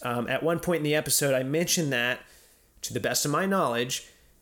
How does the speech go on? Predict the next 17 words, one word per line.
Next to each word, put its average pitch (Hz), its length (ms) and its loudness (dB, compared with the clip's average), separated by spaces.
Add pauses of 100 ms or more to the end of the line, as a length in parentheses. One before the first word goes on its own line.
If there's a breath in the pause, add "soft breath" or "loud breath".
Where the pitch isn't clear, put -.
(100)
you 113 100 -4
know, 110 60 -2
Credentials 147 640 0
was 131 180 0
the 127 120 0
only 143 260 0
set 143 320 2
or 120 100 0
only 135 220 0
parallel 127 520 0
that 123 200 -4
ever 147 260 0
utilized 131 640 0
that 123 200 0
style 120 380 0
of 120 100 -4
numbering. 131 500 -2